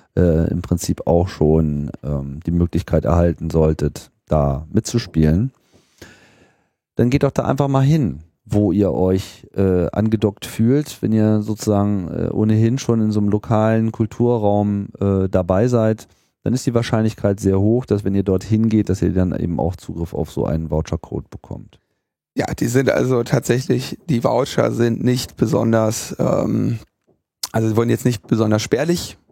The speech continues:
Speaker 2: an die jeweiligen Gruppen gegeben und es sollte eigentlich, denke ich, wenn man halbwegs einen Zugang zu dieser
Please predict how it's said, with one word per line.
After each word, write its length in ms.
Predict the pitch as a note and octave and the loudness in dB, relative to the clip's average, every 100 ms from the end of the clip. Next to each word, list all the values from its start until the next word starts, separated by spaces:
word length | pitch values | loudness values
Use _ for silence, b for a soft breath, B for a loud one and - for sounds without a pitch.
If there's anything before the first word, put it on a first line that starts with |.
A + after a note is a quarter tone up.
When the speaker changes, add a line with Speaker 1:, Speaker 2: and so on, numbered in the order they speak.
| _ _ - | _ _ -2
Speaker 2:
an 160 | B2 | 0
die 340 | A#2+ A#2 A2+ - | 0 0 -2 0
jeweiligen 460 | A#2 A2+ A2 A2+ | 0 2 0 -2
Gruppen 320 | - A#2+ - | -2 -4 -2
gegeben 500 | A#2 - A2+ A#2+ B2+ B B B B B | -4 0 2 2 0 B B B B B
und 160 | A2 G2+ | -2 0
es 140 | G#2+ | 0
sollte 520 | G#2+ G#2 G#2+ A2 G2+ | 2 2 2 0 0
eigentlich, 840 | G2+ G2+ A2 G#2 G#2+ G#2 G#2 - - | 2 2 0 -2 0 0 0 -4 -6
denke 320 | - G#2 - | -4 -2 0
ich, 460 | - - - - _ _ _ _ _ - | -2 -4 -12 -18 _ _ _ _ _ -10
wenn 240 | - G#2+ | -4 0
man 340 | G#2 G#2 F#2+ | 0 0 -2
halbwegs 680 | - B2 D3 - A#2+ A2+ - | -2 0 -2 0 -2 -2 -4
einen 100 | - | -6
Zugang 680 | - A2 A2 G#2+ G#2+ - - - D#4+ D4+ | -4 -2 0 2 0 -2 -8 -14 -14 -10
zu 180 | - A2 | -4 0
dieser 540 | G#2+ G2+ G2+ F2 | 2 2 2 2